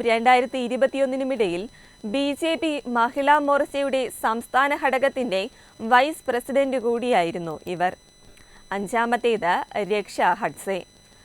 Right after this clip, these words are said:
ബി ജെ പി മുൻ നേതാവ് ഏക്നാഥ് ഹഡ്സെയുടെ മരുമകളായ രക്ഷ ഹഡ്സെ സഹമന്ത്രിയായാണ്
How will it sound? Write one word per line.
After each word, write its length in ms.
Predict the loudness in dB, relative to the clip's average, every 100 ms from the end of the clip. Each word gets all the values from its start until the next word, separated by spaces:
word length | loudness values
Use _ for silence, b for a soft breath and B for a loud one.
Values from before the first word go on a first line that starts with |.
| b b -6 -2
ബി 100 | 0 0
ജെ 100 | -2 0
പി 80 | 0 0
മുൻ 160 | -2 -2 -2
നേതാവ് 520 | 0 4 4 6 4 4 2 2
ഏക്നാഥ് 480 | 2 0 -2 -2 -2
ഹഡ്സെയുടെ 560 | -2 0 -2 0 0 -2 -2 0
മരുമകളായ 760 | 0 2 0 4 6 6 6 4 2 -2
രക്ഷ 240 | -2 -2 0 2
ഹഡ്സെ 340 | 0 -2 -4 -4 -6 b b b -2 4
സഹമന്ത്രിയായാണ് 1160 | 4 4 2 2 0 2 4 6 4 0 -4